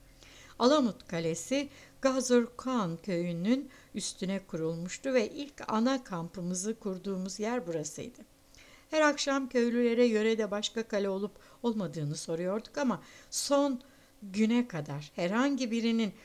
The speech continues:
maymun dizi gördüğüne dair bir ışık alamamıştık. Son akşamımızda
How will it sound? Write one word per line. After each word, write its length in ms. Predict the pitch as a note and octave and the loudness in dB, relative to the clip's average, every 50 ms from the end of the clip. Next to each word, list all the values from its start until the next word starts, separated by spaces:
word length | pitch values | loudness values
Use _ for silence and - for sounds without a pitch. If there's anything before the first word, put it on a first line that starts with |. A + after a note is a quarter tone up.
| - - - _ | -20 -20 -12 _
maymun 640 | - G3 G#3 A3 A3+ A3+ A3+ A#3+ C4+ D4 C4+ B3 G3 | 0 2 4 4 4 4 4 4 4 4 2 2 0
dizi 260 | G#3+ G#3+ G#3+ - A#3+ | 0 -4 -2 -2 -2
gördüğüne 640 | F#3+ G3+ G3 G3+ G3+ G3 - G3+ G3+ G#3+ A3+ A3+ G#3+ E3 | -2 0 0 0 -2 -2 -2 -4 -2 0 0 0 0 0
dair 400 | E3+ E3+ F#3 G3+ A3+ G#3 F#3+ G3 | -2 -2 0 -2 -2 -4 -4 -6
bir 200 | A3+ A3 - - | -6 -6 -6 -8
ışık 360 | G#3+ - - - B3 - - | -6 -6 -6 -6 -10 -12 -8
alamamıştık. 640 | - - F#3 F#3 F3 D3 C#3+ D#3 - - - - - - - - - - - - - - - _ - _ - | -6 -4 -4 -4 -4 -4 -6 -6 -6 -8 -8 -10 -14 -20 -20 -20 -20 -20 -20 -20 -20 -20 -20 _ -20 _ -10
Son 360 | - - - - D#4 D#4+ D4+ A#3+ | -8 -6 -2 0 0 0 0 0
akşamımızda 840 | G#3 F#3 F3+ - - F#3+ F#3 F#3 F3+ F3 F3 F3 - - F3 E3 | -2 -4 -4 -2 -2 -2 0 0 -2 -2 -4 -4 -2 -2 -4 -4